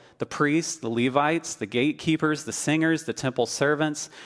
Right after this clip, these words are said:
and all who have separated themselves from the peoples of the lands to the law of God,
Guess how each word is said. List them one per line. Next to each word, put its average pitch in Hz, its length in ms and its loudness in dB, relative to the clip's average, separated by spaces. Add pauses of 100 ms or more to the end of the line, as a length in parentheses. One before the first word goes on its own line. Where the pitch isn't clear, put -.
(120)
and 117 100 -2
all 147 420 4
who 170 140 2
have 175 120 0
separated 165 600 0
themselves 156 680 0
from 117 180 -10
the 113 80 -6
peoples 139 420 -2
of 147 80 -4
the 156 100 2
lands 147 480 0
to 151 320 0
the 147 100 2
law 127 420 4
of 156 180 -4
God, 127 420 2